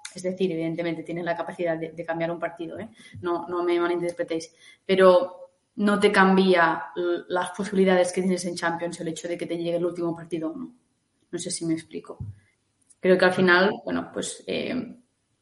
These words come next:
tenemos mucha suerte de, de, de tenerla en el equipo, pero tampoco podemos pensar, bueno, como al final de la Champions llega Alexia, seguro que es titular y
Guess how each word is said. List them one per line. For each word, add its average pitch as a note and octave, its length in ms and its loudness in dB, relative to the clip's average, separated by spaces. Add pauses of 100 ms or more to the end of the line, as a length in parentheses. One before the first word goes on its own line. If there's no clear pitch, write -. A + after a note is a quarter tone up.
(100)
tenemos F3 300 0
mucha F3+ 220 -2
suerte F#3 300 2
de, F3 240 2
de, F3 280 2
de F3 80 -2
tenerla F3 320 0
en F3 60 0
el E3+ 100 -2
equipo, F#3 280 2
pero F3 360 2 (720)
tampoco F#3 420 4
podemos F3+ 580 4
pensar, F3 520 0 (180)
bueno, E3+ 420 -4
como F3 380 4
al F3+ 180 4
final F#3+ 220 6
de G3 60 8
la F#3+ 120 6
Champions F#3 400 0
llega F3+ 220 2
Alexia, F3 320 2
seguro F3 260 -2
que F3 80 -4
es F3+ 80 -4
titular F3+ 460 0
y F#3 160 2